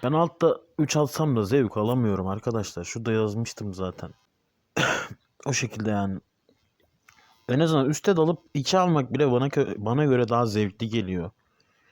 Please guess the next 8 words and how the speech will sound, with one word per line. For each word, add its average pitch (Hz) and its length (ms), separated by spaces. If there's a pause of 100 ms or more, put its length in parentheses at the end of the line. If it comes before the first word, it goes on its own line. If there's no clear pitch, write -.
(260)
Siz 139 200
ne 151 180
düşünüyorsunuz 110 680
bilmiyorum 120 460
ama 139 360 (160)
bana 151 320
öyle 170 180
ya. 98 420